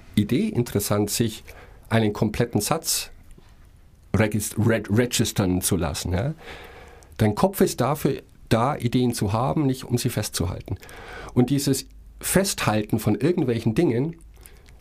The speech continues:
beruht eben auf einem System. Ein System, auf das du dich verlassen kannst. Und wenn du dich auf ein System verlassen kannst, dann kannst du deinen Kopf für Kreativität verwenden.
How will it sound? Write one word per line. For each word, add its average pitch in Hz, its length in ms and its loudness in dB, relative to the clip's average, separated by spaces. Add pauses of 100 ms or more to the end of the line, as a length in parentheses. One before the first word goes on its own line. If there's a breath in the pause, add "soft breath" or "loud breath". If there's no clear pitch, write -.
(260 soft breath)
beruht 240 340 4
eben 104 300 0
auf 82 160 -4
einem 92 200 0
System. 92 520 -4 (760 loud breath)
Ein 226 140 2
System, 156 380 0
auf 131 120 -2
das 131 160 0
du 139 100 2
dich 135 140 4
verlassen 135 440 0
kannst. - 400 -4
Und 107 160 4
wenn 120 120 4
du 117 80 0
dich 113 200 -2
auf 98 160 -2
ein 98 80 0
System 185 440 2
verlassen 160 440 0
kannst, 170 440 0
dann 131 200 2
kannst 123 260 -2
du 110 40 -2
deinen 98 200 0
Kopf - 240 -2
für 110 160 0
Kreativität 95 720 -4
verwenden. - 460 -8